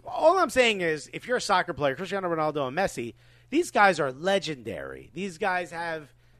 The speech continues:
the greatest to play the game. They, people have their names tattooed on them, stuff like that. LeBron James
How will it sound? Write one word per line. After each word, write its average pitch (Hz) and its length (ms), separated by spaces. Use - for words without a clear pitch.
the 156 120
greatest 185 360
to 180 80
play 180 180
the 160 100
game. 180 440
They, 151 160
people 185 280
have 170 220
their 180 140
names 202 360
tattooed 156 460
on 127 160
them, 117 180
stuff 196 280
like 160 160
that. 175 340
LeBron 247 380
James 160 520